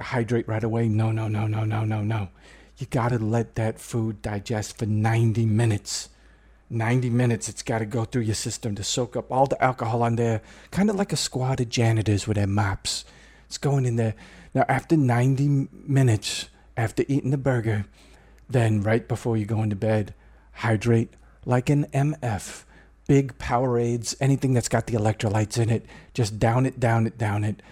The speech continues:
About a hundred twenty-eight ounces of liquid if you can get it in you. And then next day,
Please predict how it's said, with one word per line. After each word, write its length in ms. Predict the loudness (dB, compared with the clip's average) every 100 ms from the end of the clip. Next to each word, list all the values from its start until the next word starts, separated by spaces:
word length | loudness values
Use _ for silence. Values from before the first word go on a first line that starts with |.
| -20 -16 -6
About 260 | 0 2 2
a 60 |
hundred 360 | 2 0 0 -2
twenty-eight 440 | -2 -2 0 -2 -2
ounces 420 | -2 -2 -4 -4
of 120 | -4
liquid 300 | -6 -4 -4
if 140 | -4 -6
you 60 |
can 160 | -6 -2
get 180 | -2 -2
it 100 | 0
in 140 | 0
you. 220 | -2 -4 -8 -20 -20 -20 _ _ -20 _ -4
And 200 | 0 2
then 220 | 2 4
next 360 | 4 2 0 -6
day, 380 | -2 -2 -2